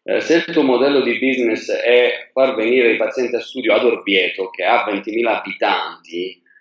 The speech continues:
ma chi se ne frega che ho dodici milioni di views di un video in Australia, cioè non, non è quello che mi interessa, magari mi servono cinquanta views di persone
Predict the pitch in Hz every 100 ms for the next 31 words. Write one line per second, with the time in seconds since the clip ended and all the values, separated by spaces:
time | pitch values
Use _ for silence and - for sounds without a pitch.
0 | - 95 131 139 135 127 131 131 139 104
1 | 98 - 104 110 123 113 117 - 113 113
2 | 110 113 110 113 127 120 113 107 107 131
3 | 127 113 - 113 113 113 120 120 117 110
4 | 107 101 104 113 113 104 101 - 104 92
5 | 85 87 90 90 92 104 98 95 107 117
6 | 113 117 131 147 131 117 110 104 104 98
7 | 101 117 - - 98 139 107 107 117 113
8 | - 87 92 - - _ _ - 117 117
9 | 143 135 120 110 101 123 135 104 87 101
10 | 107 120 117 - 127 98 87 87 -